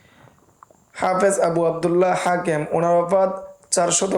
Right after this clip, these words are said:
পাঁচ হিজরিতে, তিনি বলেন যে, "আমি আমার কিতাব আল মুজাক্কিনা লি রিওয়াতিল আখবার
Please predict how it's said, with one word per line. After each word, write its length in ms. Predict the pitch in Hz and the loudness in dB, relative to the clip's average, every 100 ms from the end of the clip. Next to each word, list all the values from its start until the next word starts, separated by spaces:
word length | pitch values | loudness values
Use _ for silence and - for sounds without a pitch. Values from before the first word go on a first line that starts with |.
| 175 | 0
পাঁচ 240 | 190 190 | 0 0
হিজরিতে, 640 | 170 160 156 156 151 - - | -2 -2 -4 -2 -4 -6 -8
তিনি 200 | 165 196 | -2 0
বলেন 440 | 185 170 156 151 - - - - _ 147 | 0 0 0 -2 -6 -16 -20 -20 _ -2
যে, 160 | 156 | 0
"আমি 320 | 160 160 175 | 0 0 0
আমার 340 | 185 170 190 180 | 0 2 0 0
কিতাব 560 | 175 165 180 165 165 - - _ _ | -2 -2 0 0 -2 -8 -16 _ _
আল 200 | - 165 | -2 0
মুজাক্কিনা 800 | 165 160 165 - - 202 202 196 | 0 0 0 -2 0 2 2 2
লি 140 | 175 | 2
রিওয়াতিল 600 | 165 165 175 185 185 190 | 0 2 2 2 0 0
আখবার 800 | 196 156 - 170 190 190 190 - | 0 -2 -2 0 2 2 -2 -8